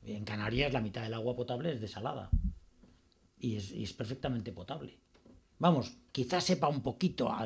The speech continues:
a, yo qué sé, pero el agua de Valencia y de Barcelona es asquerosa. Y no es desalada. Es agua medio salobre. La de Barcelona es inaguantable,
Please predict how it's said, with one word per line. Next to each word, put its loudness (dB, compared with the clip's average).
a, -2
yo 2
qué 0
sé, 2
pero 0
el 0
agua 4
de 6
Valencia 6
y 8
de 8
Barcelona 6
es 2
asquerosa. -4
Y 4
no 8
es 4
desalada. -4
Es -14
agua -6
medio 0
salobre. -6
La -8
de -6
Barcelona -4
es -4
inaguantable, -8